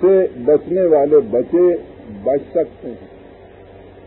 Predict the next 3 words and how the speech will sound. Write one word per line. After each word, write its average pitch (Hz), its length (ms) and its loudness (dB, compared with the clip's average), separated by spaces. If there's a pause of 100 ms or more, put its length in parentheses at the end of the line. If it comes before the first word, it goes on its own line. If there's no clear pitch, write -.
(4000)
جہاں 156 280 0
تک 226 280 2
یہ 214 200 2